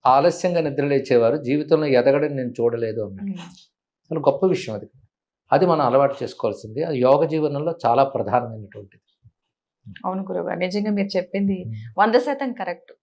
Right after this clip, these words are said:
Speaker 1: మ్మ్.
Speaker 2: ఎవరైతే కాస్త ముందుగా సూర్యోదయం కంటే ముందే లేస్తారో
Speaker 1: అంటే దానికి తగ్గ నిద్ర ఉండాలి.
Speaker 2: అవును.
Speaker 1: అంటే రాత్రి కూడా తగిన విధంగా నిద్రపోవాలి. అర్ధరాత్రి వరకు
Speaker 2: <laughs> మెలకువగా
Speaker 1: కొన్ని కాలక్షేపాలు
Speaker 2: ఉండకుండా.
Speaker 1: చేయకుండా ఆ తగిన నిద్ర,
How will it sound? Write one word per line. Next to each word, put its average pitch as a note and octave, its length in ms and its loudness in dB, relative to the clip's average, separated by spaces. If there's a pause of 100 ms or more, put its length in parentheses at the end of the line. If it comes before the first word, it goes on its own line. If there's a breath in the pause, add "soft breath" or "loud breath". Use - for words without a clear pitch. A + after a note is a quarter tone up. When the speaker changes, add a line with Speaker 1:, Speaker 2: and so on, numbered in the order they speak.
(180)
Speaker 1:
మ్మ్. G#2+ 260 -18
Speaker 2:
ఎవరైతే G3+ 580 -2
కాస్త G3 320 -4
ముందుగా G3 520 0
సూర్యోదయం G#3+ 600 0
కంటే G3 240 -6
ముందే F#3+ 240 -10
లేస్తారో F3+ 400 0
Speaker 1:
అంటే D3 80 0
దానికి E3 360 6
తగ్గ F3 240 0
నిద్ర C#3+ 180 -4
ఉండాలి. A#2+ 320 -6 (400)
Speaker 2:
అవును. G3+ 100 -10
Speaker 1:
అంటే F3+ 140 2
రాత్రి D3+ 420 4
కూడా E3 160 -2
తగిన C#3 280 0
విధంగా B2 320 -4
నిద్రపోవాలి. A2+ 420 -6
అర్ధరాత్రి A#2+ 540 0
వరకు A#2+ 520 0 (120)
Speaker 2:
<laughs> - 600 -14
మెలకువగా B3 340 4
Speaker 1:
కొన్ని - 0 -
కాలక్షేపాలు - 460 2
Speaker 2:
ఉండకుండా. A#2+ 320 0
Speaker 1:
చేయకుండా B2+ 600 0 (600)
ఆ B2+ 80 -2 (180)
తగిన B2+ 260 4
నిద్ర, B2 400 2